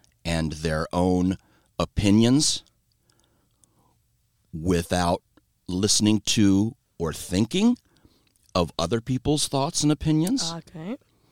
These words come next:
Speaker 1: Um, and they are fucking rife in America right now.
Speaker 2: <laughs>
Speaker 1: On all sides.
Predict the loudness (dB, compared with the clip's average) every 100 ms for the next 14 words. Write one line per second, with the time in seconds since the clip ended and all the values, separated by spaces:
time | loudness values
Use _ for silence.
0 | _ _ _ -16 -16 _ _ -2 2 2
1 | 2 0 -4 -6 -10 _ _ _ _ _
2 | -8 -4 -2 -4 -6 -8 -4 -2 -2 -4
3 | -6 -6 -10 -18 -16 -6 -6 -6 -8 -8
4 | -12 -10 -4 -2 -2 -4 -10 -16 _ _
5 | _ _ -2 2 4 2 0 -8 -12 -10
6 | -8 -8 -4 -2 -2 -2 -4 -4 -6 -6
7 | -6 -6 -4 -6 -4 -8 -8 -8 -10 _
8 | _ _ 0 2 4 4 0 -4 _ _
9 | 2 2 2 0 -2 -2 -10 -16 -18 -6
10 | -2 0 -2